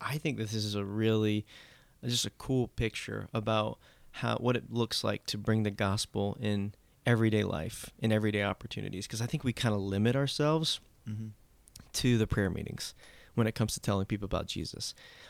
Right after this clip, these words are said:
Speaker 1: Well, I just need to get them to church, you know, get them to the prayer meeting, and then they'll hear about Jesus, and then, you know, maybe they'll make a decision to follow Jesus. But then you see all these other opportunities that
Speaker 2: Mm-hmm.
Speaker 1: Paul and Timothy had when to, or sorry, Paul and Silas,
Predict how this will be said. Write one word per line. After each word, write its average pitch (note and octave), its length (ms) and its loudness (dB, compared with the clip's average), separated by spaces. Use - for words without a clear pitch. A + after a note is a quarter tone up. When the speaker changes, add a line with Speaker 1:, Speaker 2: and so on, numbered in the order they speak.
Speaker 1:
Well, B2 80 4
I C#3 40 6
just C#3 120 2
need C3 60 2
to A2 60 2
get A2+ 100 0
them G#2+ 80 4
to - 60 -2
church, - 440 -6
you - 60 -2
know, G2+ 80 2
get A2+ 140 4
them C3+ 60 2
to C#3 60 4
the - 60 -2
prayer G#2 240 2
meeting, F#2+ 380 0
and A2 100 0
then G#2 80 2
they'll G2+ 80 0
hear G#2 140 0
about G2 200 0
Jesus, F#2+ 380 -4
and G2 140 -2
then, F#2+ 200 -4
you A#2 100 -6
know, G2+ 220 -6
maybe G#2+ 240 2
they'll G2+ 100 0
make G2+ 180 -2
a - 20 -4
decision G#2 320 -4
to G#2 60 -14
follow F#2+ 180 -6
Jesus. - 420 -10
But A2+ 100 -8
then G#2+ 140 0
you G#2+ 100 -2
see G#2+ 140 -2
all G#2 100 0
these G#2+ 140 0
other G#2 200 0
opportunities G#2+ 760 -2
that - 100 0
Speaker 2:
Mm-hmm. G#2+ 160 -6
Speaker 1:
Paul G2+ 320 2
and B2+ 120 0
Timothy A2 320 -2
had G#2 420 -2
when G#2+ 300 0
to, G#2 340 -4
or A#2 120 0
sorry, G#2+ 260 0
Paul A2+ 240 0
and G2 100 0
Silas, G2+ 480 -2